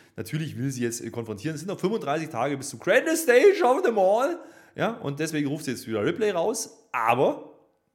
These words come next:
die kommt nicht. Nee. Ja,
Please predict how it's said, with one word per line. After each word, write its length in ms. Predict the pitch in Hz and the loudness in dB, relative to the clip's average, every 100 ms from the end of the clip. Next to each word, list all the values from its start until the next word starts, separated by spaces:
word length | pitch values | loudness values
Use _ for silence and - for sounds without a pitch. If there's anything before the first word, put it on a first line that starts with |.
| - | -16
die 80 | 427 | -12
kommt 400 | - 381 - - | -10 -10 -12 -12
nicht. 260 | - - _ - | -12 -16 _ -6
Nee. 840 | 320 240 190 151 123 107 92 85 175 139 - _ _ _ _ - | 0 2 4 4 2 0 -2 -6 -8 -12 -18 _ _ _ _ -6
Ja, 120 | 220 | -4